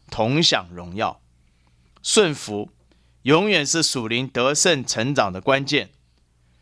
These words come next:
弟兄姐妹，今天你是否在生活当中面对这个顺服的关卡呢？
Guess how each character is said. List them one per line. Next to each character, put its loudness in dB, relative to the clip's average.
弟 2
兄 2
姐 0
妹， 2
今 0
天 2
你 -4
是 2
否 0
在 0
生 2
活 2
当 2
中 2
面 0
对 2
这 -4
个 0
顺 0
服 -6
的 0
关 0
卡 -8
呢？ -14